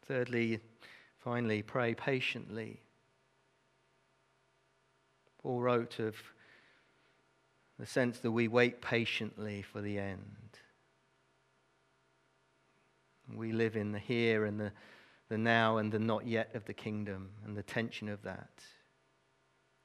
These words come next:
And one day our bodies will be renewed. Hooray! I don't know what it will be like. It's gonna be glorious. But at the moment, we're in that in-between time.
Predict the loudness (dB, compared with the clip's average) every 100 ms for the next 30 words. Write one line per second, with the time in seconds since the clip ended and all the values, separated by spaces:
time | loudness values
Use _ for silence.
0 | _ _ _ _ _ -8 4 6 12 12
1 | 12 10 8 8 6 6 8 8 6 4
2 | 4 2 -2 -4 -8 -14 _ -20 -20 _
3 | _ _ -10 -2 0 0 -2 -4 -8 -14
4 | -20 -20 _ _ -12 -8 -6 -2 -2 0
5 | 0 -2 -4 -4 -4 -4 -6 -10 -16 -20
6 | -20 -20 _ _ _ _ _ _ -18 -10
7 | -8 -8 -8 -6 -6 -8 -10 -14 -14 -14
8 | -16 _ _ _ _ _ _ _ _ _
9 | _ _ _ _ _ _ _ _ _ _
10 | _ _ _ _ _ _ _ _ _ _
11 | _ _ _ _ _ _ _ _ _ _
12 | -8 -4 -4 -2 0 2 0 -4 -10 -16
13 | -10 -6 -6 -6 -4 -6 -6 -8 -10 -10
14 | -10 -10 -16 -18